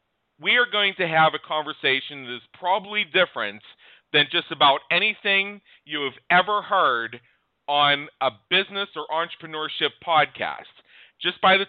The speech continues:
title of it, you're gonna see that we're gonna be talking about something a little bit different. It is called From Prison to Prosperity, the story of an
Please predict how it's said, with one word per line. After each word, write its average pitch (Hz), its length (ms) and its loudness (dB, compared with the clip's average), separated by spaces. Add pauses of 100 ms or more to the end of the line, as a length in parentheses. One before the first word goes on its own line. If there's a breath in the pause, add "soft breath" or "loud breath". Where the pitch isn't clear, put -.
title 233 340 4
of 110 80 -6
it, 120 140 0
you're 139 160 -10
gonna 160 180 -6 (140)
see 202 160 0
that 147 100 -8
we're 139 160 -8
gonna 151 140 -4
be 147 100 -4
talking 160 320 0
about 147 240 0
something 156 240 -6
a 151 60 -8
little 156 200 -10
bit 151 200 -6
different. 107 340 -4 (400 loud breath)
It 170 140 -4
is 233 100 -6 (100)
called 160 460 2 (320 soft breath)
From 147 240 -8
Prison 240 560 -4 (380)
to 190 80 -10 (100)
Prosperity, 180 880 2 (380 soft breath)
the 147 100 -6 (160)
story 220 480 0
of 147 140 0
an 143 100 -2